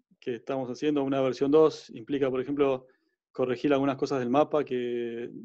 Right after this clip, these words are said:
esto incluso nos había señalado, que, bueno, era algunas franjas que había en el mapa de cultivos, que ven acá, por ejemplo, hay un, un corte que es muy clarito con respecto al otro que es más oscuro, que acá hay cultivos, por ejemplo, el verde era soja,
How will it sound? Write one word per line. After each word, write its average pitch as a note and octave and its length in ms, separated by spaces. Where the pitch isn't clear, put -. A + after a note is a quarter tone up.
esto D3 180
incluso C#3+ 220
nos C3+ 180
había C#3+ 160
señalado, C#3 520
que, C3 60
bueno, C#3 160
era C3+ 300
algunas C3+ 360
franjas D#3 380
que - 100
había C#3+ 440
en B2+ 160
el B2+ 60
mapa C#3+ 200
de C3+ 60
cultivos, D#3 400
que B2+ 140
ven C#3 140
acá, C#3+ 180
por C#3+ 180
ejemplo, C3+ 400
hay C#3 160
un, C#3+ 40
un D3 200
corte D#3+ 400
que C#3 140
es - 260
muy C3+ 180
clarito C#3 840
con B2+ 140
respecto C3 240
al B2 80
otro C#3 140
que A#2 60
es A#2 60
más B2 180
oscuro, C#3+ 520
que - 80
acá C3 100
hay C3 100
cultivos, C#3 420
por B2+ 100
ejemplo, C3+ 200
el B2 120
verde C3+ 380
era B2 180
soja, C#3 440